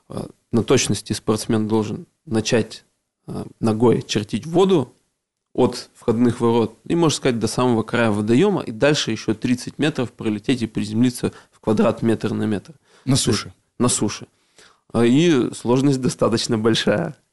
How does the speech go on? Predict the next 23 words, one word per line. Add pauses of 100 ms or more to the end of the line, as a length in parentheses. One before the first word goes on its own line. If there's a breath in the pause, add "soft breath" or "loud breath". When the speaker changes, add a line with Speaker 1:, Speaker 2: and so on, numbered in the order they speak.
(120)
Speaker 1:
ну,
естественно,
зрелищность.
То
есть
люди, (260 soft breath)
когда
они
ошибаются, (500 soft breath)
могут
и
искупаться,
и (140)
травму
серьёзную
получить.
Ну,
вот
как
показывает
практика, (340 soft breath)
сейчас,
э,